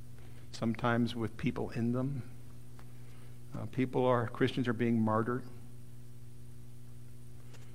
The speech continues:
And even today in our society, you know, even though we don't have this physical persecution like that, we do have a, what we might call a soft but very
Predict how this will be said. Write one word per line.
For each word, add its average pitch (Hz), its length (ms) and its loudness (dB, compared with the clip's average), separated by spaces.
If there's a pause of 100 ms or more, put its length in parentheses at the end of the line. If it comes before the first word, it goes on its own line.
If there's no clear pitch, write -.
(520)
And 131 160 6
even 147 360 10
today 135 300 10
in 135 80 12
our 135 140 12
society, 117 500 8
you 117 80 4
know, 127 160 6
even 135 180 8
though 131 100 10
we 131 120 6
don't 131 160 8
have 131 180 6
this 117 220 2
physical 139 680 8
persecution 120 880 2
like 107 240 0
that, 120 260 6
we 113 80 2
do 113 180 2
have 107 200 0
a, 107 60 2
what 117 220 2
we 127 80 2
might 120 200 6
call 120 200 4
a 107 60 2
soft - 520 6
but 113 100 4
very 117 300 6